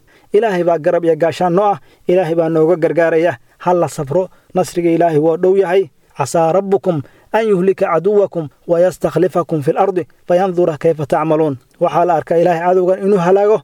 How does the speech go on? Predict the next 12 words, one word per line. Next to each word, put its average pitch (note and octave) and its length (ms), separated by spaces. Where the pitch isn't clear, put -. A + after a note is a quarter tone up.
oo F#3 160
dhulka A3+ 280
Ilaahay F3+ 240
uu F3+ 120
nan E3+ 180
dhaxal D3+ 200
siiyo. D#3 280
Marka E3 240
waxaan F3 320
leeyahay F3 240
ummadda E3+ 220
muslimka, F#3 440